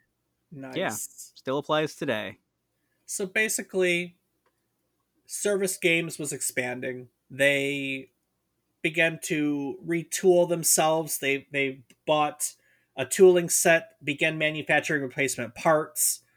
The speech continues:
Speaker 1: for, for the Japanese machines, began assembling these Japanese machines. The machines were distributed to various locations, uh, you know, including Service Game Japan, Service Games Korea. There was a Bromley distributor,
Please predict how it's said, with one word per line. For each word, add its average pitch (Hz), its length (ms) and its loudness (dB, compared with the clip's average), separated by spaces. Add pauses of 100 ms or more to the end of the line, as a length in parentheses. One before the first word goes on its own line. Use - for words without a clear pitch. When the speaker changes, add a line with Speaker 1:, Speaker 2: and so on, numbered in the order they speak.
(440)
Speaker 1:
for, 156 280 -2 (100)
for 156 100 -2
the 143 80 -4
Japanese 143 560 0
machines, 143 800 -4 (400)
began 151 440 -2
assembling 175 480 2
these 156 200 -4
Japanese 147 460 0
machines. 139 560 -4
The 135 260 -4
machines 170 400 -2
were 170 60 -6
distributed 151 480 -4
to 147 80 -8
various 143 380 -2
locations, 139 880 -4 (420)
uh, 127 320 0 (200)
you 131 120 -2
know, 123 160 0
including 143 480 -2
Service 147 340 0
Game 139 200 -2
Japan, 135 500 0
Service 127 340 -2
Games 127 260 -4
Korea. 147 640 -2 (340)
There 143 140 0
was 139 160 -2
a 143 40 -2
Bromley 165 420 4
distributor, 147 800 -2